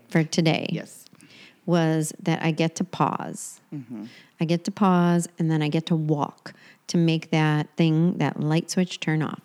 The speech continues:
Speaker 2: Yep. Um, I, there were,
Speaker 1: Yup.
Speaker 2: yep, there were so many for
Speaker 1: Mm.
Speaker 2: me. Um, I think the gist of it is that we are our drivers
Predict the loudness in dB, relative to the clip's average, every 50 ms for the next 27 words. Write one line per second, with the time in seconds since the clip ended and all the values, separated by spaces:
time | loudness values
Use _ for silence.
0 | -12 -10 -10 -8 -8 -10 -14 _ -20 _ _ _ _ _ _ _ _ -20 -20 _
1 | _ _ -8 -6 -4 -2 -2 -2 -2 -2 -2 0 2 4 6 8 8 8 6 4
2 | 2 -2 -14 -18 _ -16 -8 -6 -2 -2 -2 -2 -4 -4 -2 -2 -2 -2 -4 -6
3 | -6 -6 -4 -4 -2 -2 -2 -2 -2 -4 -4 -6 -2 0 0 0 0 -2 -6 -6
4 | -8 -8 -10 -12 -12 -10 -10 -8 -8 -8 -8 -8 -8 -8 -10 -12 _ _ _ _
5 | -20 -20 -20 _ _ _ _ _ _ _ _ _ _ _ _ _ _ _ -8 -8
6 | -6 -4 -2 -4 -4 -4 -8 -12 -14 -20 -20 -16 -10 -8 -8 -6 -4 -4 -4 -4
7 | -4 -4 -6 -4 -4 -4 -4 -6 -6 -8 -8 -8 -8 -6 -6 -8 -8 -12 -14 -20
8 | -20 _ _ -14 -8 -4 -2 -2 -2 -2 -2 -2 -4 -4 -6 -8 -10 -10 -8 -6
9 | -6 -6 -8 -8 -8 -10 -12 -14 -18 _ _ _ _ _ _ _ _ _ _ _
10 | _ -12 -10 -8 -8 -6 -8 -8 -10 -10 -10 -8 -8 -6 -6 -6 -8 -8 -10 -10
11 | -10 -10 -10 -12 -12